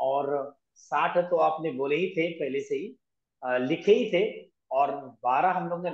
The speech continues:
live आप लोगों ने ये किए हुए हैं। तो इस तरह से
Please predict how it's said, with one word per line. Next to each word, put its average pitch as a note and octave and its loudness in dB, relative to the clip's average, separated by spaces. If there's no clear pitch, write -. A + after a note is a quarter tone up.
live - 0
आप C#3 -6
लोगों D#3+ -6
ने E3 -12
ये D3+ -2
किए C#3+ 4
हुए C3+ 4
हैं। C#3+ 0
तो - -20
इस - -18
तरह D#3 0
से F#3+ -6